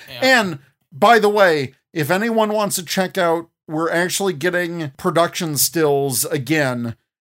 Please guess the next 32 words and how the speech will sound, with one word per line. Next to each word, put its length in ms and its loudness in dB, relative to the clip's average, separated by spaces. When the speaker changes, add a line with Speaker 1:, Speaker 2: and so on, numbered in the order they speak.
Speaker 2:
just 220 -2
like 220 0
we 140 -4
did 400 2
last 440 0
time 540 -2
was 440 -4
Ninja 480 -2
Steel, 560 0
like, 240 -2
super 680 -2
early 320 2
episodes. 720 -2
So 380 2
Hasbro 720 2
has 160 -2
brought 360 0
back 280 -2
the 80 -6
tradition 720 -8
of 160 -6
what, 260 0
uh, 200 -4
Saban 540 -4
Brands 360 -8
has 120 -8
done, 380 -4
and 160 -6
they're 180 -2
actually 280 -6
giving 320 -4
press 600 -4